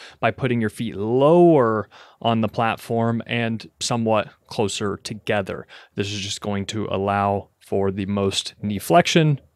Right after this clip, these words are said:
and therefore the most tension on the quads. So the fourth one, leg press. Number three,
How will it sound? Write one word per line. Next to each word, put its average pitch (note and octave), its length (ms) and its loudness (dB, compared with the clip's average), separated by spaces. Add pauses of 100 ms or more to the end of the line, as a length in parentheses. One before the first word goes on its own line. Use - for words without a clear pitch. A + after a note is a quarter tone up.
and A#2 80 0
therefore A2 280 2
the G#2 60 0
most G2+ 240 -2
tension G2 480 -6 (300)
on - 260 -6 (220)
the - 80 -4
quads. - 440 -12 (1000)
So C#3+ 300 4
the B2 80 -4
fourth F3+ 240 6
one, A2 160 -2
leg C#3+ 200 2
press. - 360 -8 (520)
Number D3+ 280 4
three, F3 720 2